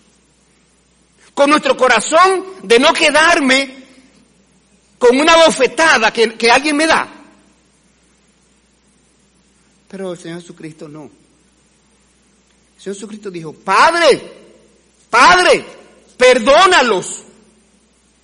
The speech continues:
perdónalos". El Señor apeló al perdón de aquellos que le injuriaban, que le maltrataban, que, que, que lo habían, este,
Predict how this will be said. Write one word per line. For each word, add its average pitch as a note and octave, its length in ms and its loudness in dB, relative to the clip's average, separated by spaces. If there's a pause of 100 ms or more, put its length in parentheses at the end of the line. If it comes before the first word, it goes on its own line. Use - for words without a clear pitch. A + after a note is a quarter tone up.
(120)
perdónalos". E4+ 1000 2 (260)
El D4+ 180 2
Señor E4+ 600 2 (180)
apeló D4+ 680 2
al F4+ 440 2
perdón E4 560 0
de F4 60 0
aquellos F#4 720 0 (280)
que D4 160 -2
le D4+ 180 2
injuriaban, D4+ 840 0 (200)
que C4+ 140 0
le C#4+ 100 0
maltrataban, C#4+ 1160 0
que, A#3+ 680 2
que, A#3+ 320 2
que A#3+ 140 0
lo B3+ 100 2
habían, D4+ 880 -2
este, A#3 1000 0